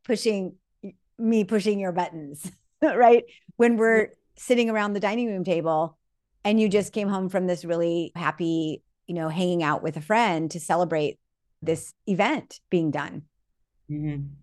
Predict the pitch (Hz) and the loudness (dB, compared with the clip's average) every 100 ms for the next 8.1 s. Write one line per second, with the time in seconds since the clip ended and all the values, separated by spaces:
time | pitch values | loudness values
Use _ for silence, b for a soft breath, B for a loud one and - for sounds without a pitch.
0 | _ b b b b 196 - 247 294 277 | _ b b b b -6 2 4 6 6
1 | 247 220 220 151 151 - - - - - | 6 4 4 2 0 -4 -14 -20 -20 -20
2 | - - 240 220 147 - - - - - | -20 -12 -6 -6 -6 -10 -10 -10 -10 -12
3 | - _ _ _ _ b b b b b | -16 _ _ _ _ b b b b b
4 | b 175 208 220 254 - 226 196 175 214 | b 0 4 6 4 2 -4 -6 -2 2
5 | 202 165 143 151 - 143 190 180 170 151 | 2 2 -2 -4 -6 -6 -2 2 4 4
6 | 139 151 156 147 - 151 151 - 147 135 | 4 0 -2 -4 -2 -4 -4 0 4 6
7 | 127 131 135 139 139 - 131 123 123 71 | 4 0 -4 -6 -8 -4 -2 -2 -4 -8